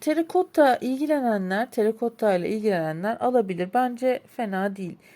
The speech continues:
Dediğim gibi çok renk vermiyor. Hani böyle dört beş kat üstünden geçmeniz gerekiyor.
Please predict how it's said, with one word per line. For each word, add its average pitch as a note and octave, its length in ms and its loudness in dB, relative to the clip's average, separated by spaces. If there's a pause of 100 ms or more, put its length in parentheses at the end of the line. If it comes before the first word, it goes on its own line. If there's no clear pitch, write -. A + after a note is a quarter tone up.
(180)
Dediğim C4+ 300 -8
gibi A3 160 -8
çok B3+ 280 -6
renk A#3 200 -8
vermiyor. F#3+ 460 -4
Hani G#3 240 -8
böyle G3+ 300 -2
dört A3 240 0
beş A#3+ 140 -4
kat A3+ 220 -4
üstünden G#3+ 480 -6
geçmeniz G3+ 480 -6
gerekiyor. E3 480 -6